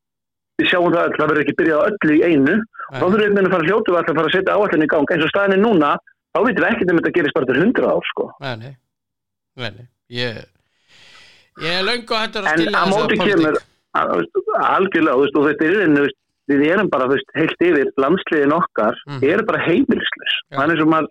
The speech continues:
Speaker 1: ég segi bara, og er bara búin að segja lengi, en hérna, já, við, við hérna, þetta lítur ekki vel út. Kannski, kannski, kannski verður þetta eitthvað spark í rassinn á, á, á pólitíkinni til að fara að gera eitthvað, því að,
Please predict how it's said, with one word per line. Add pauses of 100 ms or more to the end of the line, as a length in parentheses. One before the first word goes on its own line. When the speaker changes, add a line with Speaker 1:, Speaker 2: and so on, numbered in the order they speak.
(160)
Speaker 1:
ég
segi
bara, (260)
og
er
bara
búin
að
segja
lengi,
en
hérna, (1040)
já,
við, (420)
við
hérna,
þetta
lítur
ekki
vel
út.
Kannski,
kannski, (260)
kannski
verður
þetta
eitthvað
spark
í (100)
rassinn
á,
á, (100)
á (140)
pólitíkinni
til
að
fara
að
gera
eitthvað,
því
að,